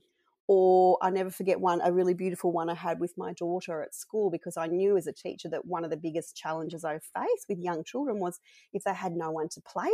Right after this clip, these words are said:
with, they would cry and teachers would be, you know, having to hold their hand. And I remember teaching my daughter very early on saying, you know, "If you can't find someone at school to play with, your friends, or you lose them, just go to the playground.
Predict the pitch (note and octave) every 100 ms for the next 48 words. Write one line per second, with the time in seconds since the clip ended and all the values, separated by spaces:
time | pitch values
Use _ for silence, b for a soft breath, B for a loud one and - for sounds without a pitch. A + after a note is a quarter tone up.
0 | G4+ A#3+ - F3+ E3 - _ - - G4+
1 | A#4+ E4 G3 E3+ - B B _ G3 -
2 | A#3 G3+ A3+ G3+ G3+ - A#3 G#3+ G#3+ G#3+
3 | A3 - G#3+ G#3 G3 G3 G#3+ C4 E4+ C4+
4 | G3+ F3+ G3+ G#3 A3 G#3+ G#3 G3+ - G3
5 | F#3+ F3+ F3+ F3+ G#3 A3+ G#3+ F#3+ F#3 E3+
6 | F#3 E3+ E3 - F3 F3 F3 F3 F3+ _
7 | _ _ _ G4 C5 C#5 D4 - - F3+
8 | E3+ F3 D#3+ D#3+ D#3 - - D#3 F3 F#4
9 | - _ _ _ G3 - E3 E3 A3 -
10 | E3+ - F3 B3 G3 F3+ E3 F3 G#3 F4
11 | A#4 - B4+ - A#4 A4 G#4 - D4 E4
12 | D4+ - -